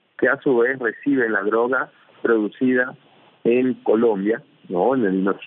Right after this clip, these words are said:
prácticamente en su gran mayoría en el sur de Colombia, en la frontera con Ecuador, y a su vez esa droga nunca había salido tanto por Ecuador. O sea, el norte ecuatoriano fue absoluta, es-,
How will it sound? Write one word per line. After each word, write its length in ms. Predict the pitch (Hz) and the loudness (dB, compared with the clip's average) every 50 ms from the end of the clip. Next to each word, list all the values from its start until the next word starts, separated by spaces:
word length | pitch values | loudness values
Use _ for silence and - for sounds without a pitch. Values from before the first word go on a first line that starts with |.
| - _ | -12 _
prácticamente 880 | - - 101 - - - 92 95 98 104 104 101 - 104 92 90 76 87 | -4 -2 -2 -2 -4 -4 -4 -2 -2 -2 -2 -2 -2 -2 -2 0 -2 -2
en 80 | 101 - | -4 -6
su 140 | - 95 | -4 -2
gran 140 | 101 107 107 | -2 0 0
mayoría 320 | 107 101 98 98 104 107 104 | 0 0 0 0 0 0 0
en 80 | 98 | -2
el 100 | 92 92 - - | -4 -6 -6 -2
sur 220 | - 135 135 120 107 | 0 0 2 2 0
de 120 | 104 95 | 0 -2
Colombia, 500 | - 92 90 98 98 95 101 110 143 175 - _ _ _ _ _ _ - | -2 -2 0 0 0 0 0 -2 -2 -4 -8 _ _ _ _ _ _ -4
en 100 | 90 95 | -2 -2
la 80 | 95 - | -2 -2
frontera 480 | - 101 98 92 - 120 117 120 117 | -2 -2 -2 0 0 0 0 0 0
con 140 | - 127 120 | -2 -2 -2
Ecuador, 420 | 110 - 131 123 110 104 113 156 - _ - - - - - _ _ - | 0 0 0 0 2 0 0 -4 -6 _ -20 -20 -20 -20 -20 _ _ 0
y 80 | 131 | 0
a 40 | - | 0
su 140 | - - 151 | 2 2 0
vez 240 | 139 135 151 151 - - | 2 2 0 -4 -6 -6
esa 300 | - 156 165 - 160 120 | -4 -4 -2 -2 -4 -4
droga 600 | 117 110 120 131 156 165 139 107 104 104 139 175 - _ _ _ _ _ _ _ _ | -2 0 0 2 2 0 0 -2 -2 -4 -6 -8 -10 _ _ _ _ _ _ _ _
nunca 560 | - 135 139 151 165 170 175 160 - 160 156 147 | -2 0 2 2 2 2 0 0 -2 -2 0 0
había 280 | 139 131 127 127 131 123 | 0 0 0 -2 -2 -2
salido 300 | - 123 120 123 123 120 | -2 -2 0 0 0 -2
tanto 440 | 117 - - 160 170 160 143 139 117 | -2 -2 -2 -2 -2 -2 -2 -4 -4
por 160 | 90 110 101 | -2 -2 -4
Ecuador. 340 | 95 92 - 87 85 71 - - - - | -2 -2 -2 -2 -2 -2 -4 -8 -12 -14
O 40 | - | -6
sea, 160 | - 92 80 80 - | -4 -4 -4 -2 -2
el 180 | - 107 107 113 | -2 0 0 2
norte 260 | 131 143 156 160 170 | 2 0 0 -2 -4
ecuatoriano 680 | 147 - 143 - - 104 104 110 113 120 131 131 123 | -2 -4 -2 -2 -2 0 0 0 0 0 -2 -2 -4
fue 180 | - - 123 113 - | -2 -2 -2 -2 0
absoluta, 680 | - 120 139 156 156 - 143 127 117 117 113 - - 87 | 0 -2 -2 -4 -6 -4 -2 -2 0 -2 -2 -4 -4 -6
es-, 100 | 104 | -6